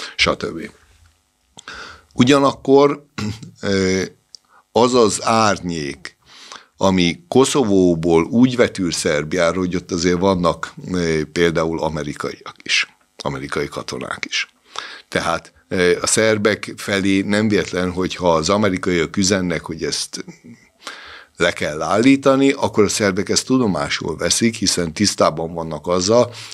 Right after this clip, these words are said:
hogy adott esetben egy nemzetközi konfliktust generálnának, amit nem biztos, hogy fölmernek vállalni, és ezt úgy tovább színesíti ezt az egyébként is hosszan magyarázható képet.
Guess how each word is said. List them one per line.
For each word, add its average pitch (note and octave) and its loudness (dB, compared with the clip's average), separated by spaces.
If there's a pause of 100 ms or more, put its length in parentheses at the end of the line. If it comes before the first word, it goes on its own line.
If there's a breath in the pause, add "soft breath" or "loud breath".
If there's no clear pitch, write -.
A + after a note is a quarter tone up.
hogy E2+ 2
adott A2+ 2
esetben A#2 2
egy A#2+ 2
nemzetközi G2+ 0
konfliktust E2 -6
generálnának, D#2 -4 (540 loud breath)
amit F#2 0
nem G2+ 2
biztos, F2 -2
hogy F2 -2
fölmernek F2 0
vállalni, C3 4
és A#2 4
ezt A2 2
úgy G2+ 0
tovább A#2 4
színesíti G#2 0
ezt - -2
az G#2+ 0
egyébként A#2+ 2
is F#2+ -2
hosszan A#2 2
magyarázható F#2 0
képet. G#2 0